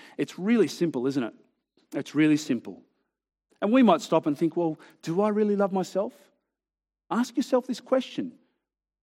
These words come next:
Who or what occupies my thoughts the most? Am I always considering how I might get my own way? Man is man, and I can tell you that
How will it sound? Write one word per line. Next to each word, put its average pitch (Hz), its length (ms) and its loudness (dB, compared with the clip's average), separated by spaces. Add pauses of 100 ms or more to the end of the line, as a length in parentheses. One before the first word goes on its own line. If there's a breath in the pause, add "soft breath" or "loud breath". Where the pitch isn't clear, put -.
(140)
Who 247 260 6
or 147 140 2
what 190 200 4
occupies 185 540 0
my 180 100 -2
thoughts 233 360 -4
the 160 80 -4
most? - 400 -8 (1040)
Am 156 120 2
I 143 120 4
always 196 280 6
considering 175 540 -2
how 165 300 2
I 160 60 6
might 151 300 0
get 160 200 -2
my 151 240 0
own 143 220 2
way? 190 340 -2 (640)
Man 208 300 2
is 156 160 0
man, 190 320 2
and 165 120 2
I 160 60 0
can 151 160 -4
tell 202 300 0
you 180 140 4
that 160 180 0